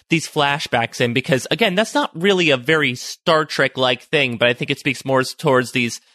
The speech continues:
more cinematic takes on the franchise that Alex Kurtzman sort of brought in here with Discovery.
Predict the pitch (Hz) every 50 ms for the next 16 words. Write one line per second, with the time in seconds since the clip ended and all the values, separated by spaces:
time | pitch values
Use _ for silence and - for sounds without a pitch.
0 | _ _ _ _ 151 165 165 - - - 185 165 170 151 147 143 139 135 131 -
1 | - - 156 139 - - 139 127 120 - - 127 120 120 123 - 135 120 113 113
2 | - 120 - - 127 123 120 - - - 131 127 - - 120 117 - - 113 113
3 | 110 107 - 127 123 117 110 - - 120 120 117 117 117 110 101 101 - - 107
4 | - - 120 117 104 104 92 60 - -